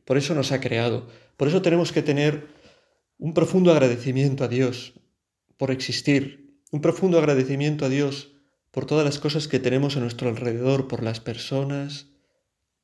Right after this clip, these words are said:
por la naturaleza, por todas las cosas con las que podemos can-,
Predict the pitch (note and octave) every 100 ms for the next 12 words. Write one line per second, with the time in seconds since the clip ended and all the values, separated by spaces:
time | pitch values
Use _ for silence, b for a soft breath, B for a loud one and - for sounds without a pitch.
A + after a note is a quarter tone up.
0 | _ B2+ A#2+ A#2 A2+ A#2+ A#2+ C3 C#3 C#3+
1 | C3 C3+ - _ _ _ _ _ _ _
2 | _ _ _ _ B2+ B2+ C#3+ D3 C3 -
3 | C3 C#3 C3+ B2+ A#2 A#2 A2+ A2+ B2 C3
4 | C3 - A2 G#2+